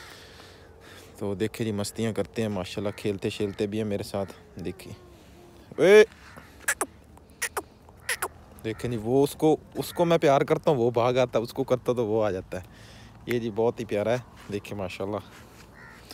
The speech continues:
तो देखें, बहुत ही प्यारे हैं माशाल्लाह। देखें जी, अभी देखें, देखें, देखें, अभी दोनों मेरे पास आ जाएंगे।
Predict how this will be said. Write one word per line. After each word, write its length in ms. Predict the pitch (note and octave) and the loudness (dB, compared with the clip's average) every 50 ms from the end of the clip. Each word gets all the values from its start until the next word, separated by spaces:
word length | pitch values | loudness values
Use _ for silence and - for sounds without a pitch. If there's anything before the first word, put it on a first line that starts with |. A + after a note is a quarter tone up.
| - - - - - - - - - - - - - - | -20 -20 -20 -20 -20 -20 -20 -20 -20 -20 -20 -16 -10 -6
तो 200 | G#2 G#2 G#2+ A2 | -2 -2 -2 -2
देखें, 440 | F#2 A2 A2 - - B2 A2+ G#2+ G2 | -2 -4 -6 -6 -4 -4 -4 -4 -6
बहुत 420 | - - - - G#2+ G#2+ G2+ - | -8 -12 -8 -4 -4 -4 -4 -6
ही 40 | A2 | -6
प्यारे 300 | - - G2+ G#2 G2+ G#2+ | -4 -2 0 0 0 -2
हैं 80 | G#2+ G#2+ | -2 -4
माशाल्लाह। 440 | G#2+ G2+ G2 - - G#2 G2 G2+ F#2+ | -4 -6 -8 -8 -8 -6 -6 -6 -4
देखें 280 | F#2+ G2 - - G#2 G#2 | -4 -6 -6 -6 -6 -6
जी, 100 | A2 A2+ - - - - - - - - - - - - - - - - | -6 -8 -10 -16 -20 -20 -20 -20 -20 -20 -20 -20 -20 -20 -20 -18 -16 -10
अभी 140 | G#2 G#2+ G#2+ | -8 -8 -6
देखें, 320 | F2+ F#2 E2+ - - - - - - - | -6 -6 -8 -10 -12 -20 -20 -20 -20 -16
देखें, 200 | - - - - - - - - - - - - - - - - - - | -16 -16 -16 -16 -20 -20 -20 -20 -20 -20 -20 -20 -20 -20 -20 -18 -14 -14
देखें, 160 | G2 F2 E2+ | -10 -6 -6
अभी 140 | A2 A2 A2+ | -4 -4 -2
दोनों 260 | G#2 B2+ C3+ C#3+ C3+ | 0 2 2 4 4
मेरे 160 | B2+ A#2+ A2 | 4 4 2
पास 300 | - - F#2+ G#2 G2 - | 2 2 2 2 0 0
आ 100 | G#2+ F#2+ G2+ | -2 -2 -2
जाएंगे। 300 | G2+ F#2+ E2+ C2+ F2 | -2 -2 -4 -4 -8